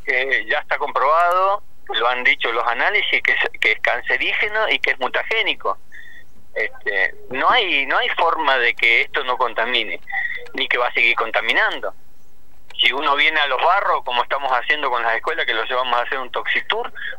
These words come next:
por todos la, los piletones allá, este, eh,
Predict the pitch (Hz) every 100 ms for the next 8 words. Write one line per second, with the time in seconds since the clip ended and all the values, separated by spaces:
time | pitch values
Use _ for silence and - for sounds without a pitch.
0 | - - 113 - 143 139 117 110 107 101
1 | 104 - 113 117 - 240 233 170 151 247
2 | 403 151 113 107 - 110 101